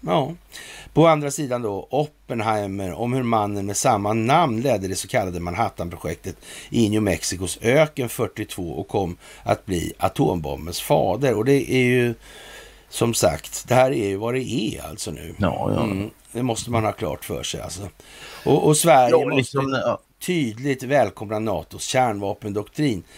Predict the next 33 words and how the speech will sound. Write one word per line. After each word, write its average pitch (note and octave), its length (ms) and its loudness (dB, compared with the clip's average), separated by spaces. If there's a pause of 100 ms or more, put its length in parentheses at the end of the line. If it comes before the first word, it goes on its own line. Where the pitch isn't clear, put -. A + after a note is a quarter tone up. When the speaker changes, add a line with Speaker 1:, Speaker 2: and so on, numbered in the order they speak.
(240)
Speaker 1:
Det, B2 200 4
Speaker 2:
Mm. G#2+ 140 4 (220)
Speaker 1:
det B2+ 140 0
sant C3 640 4
skräckinjagande C#3 1200 0
är A2 160 0
inte F#2+ 180 -2
atombomben B2 800 -2
utan F#2+ 180 -4
tanken A#2 520 0
på G2 300 -2 (360)
att G#2 260 2
idag G#2 480 -2
stå - 260 -6
utanför - 680 -4
kärnvapenskydd. G2+ 920 0
Det A2 60 -4
är G#2+ 40 0
det G#2+ 100 2
här G2+ 160 4
som, F#2 260 -6 (640)
om D3 420 4
ni B2+ 160 2
gick A#2 360 -2
igenom, F#2+ 260 -2
det G#2 80 0
här D#3+ 140 6
kör C3+ 220 0
man A#2 160 -2
alltså F#2 260 -4
på G#2+ 100 -4
bred A2 640 -2
front D#2 380 -10